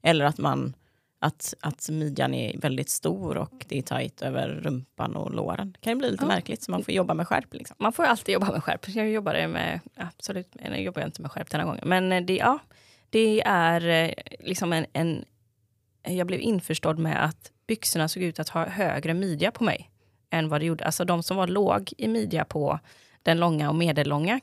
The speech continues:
Speaker 2: kvinnan, de blev liksom hög midja på mig.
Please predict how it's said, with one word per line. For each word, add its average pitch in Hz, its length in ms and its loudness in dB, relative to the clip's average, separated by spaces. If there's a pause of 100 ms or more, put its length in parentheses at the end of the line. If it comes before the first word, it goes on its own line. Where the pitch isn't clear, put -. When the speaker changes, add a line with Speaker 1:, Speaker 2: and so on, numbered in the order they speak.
Speaker 2:
kvinnan, 233 400 6 (680)
de 185 160 2
blev 202 160 2
liksom 175 520 0 (360)
hög 190 480 0
midja 214 320 0
på - 120 -8
mig. - 200 -6